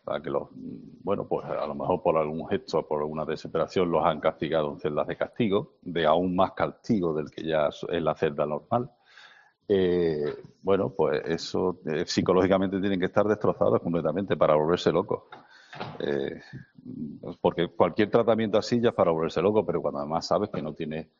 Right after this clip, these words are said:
la responsabilidad de nada de lo que se está investigando a la empresa,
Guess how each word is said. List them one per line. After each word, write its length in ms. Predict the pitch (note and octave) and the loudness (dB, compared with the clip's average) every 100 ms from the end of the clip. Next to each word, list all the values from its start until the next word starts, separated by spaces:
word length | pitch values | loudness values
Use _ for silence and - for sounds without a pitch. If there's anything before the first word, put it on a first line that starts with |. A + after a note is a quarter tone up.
| _ - | _ 0
la 120 | F2 | 2
responsabilidad 920 | E2+ - E2 D#2+ C#2+ C#2+ E2 F2+ - - | 2 0 -2 -2 -4 0 2 2 2 -6
de 280 | D#2 C#2+ D2 | -10 -6 -4
nada 320 | E2+ F2+ D2+ | 0 2 2
de 140 | C#2+ | -2
lo 140 | D2 C#2 | -6 -8
que 80 | D#2 | -10
se 120 | - | -8
está 140 | E2+ | -6
investigando 580 | D#2 D#2+ - E2 D#2+ E2 | -4 -4 -2 -2 -2 -2
a 40 | |
la 80 | D#2+ | -2
empresa, 440 | E2 G2 - F2 | -2 -4 -2 -2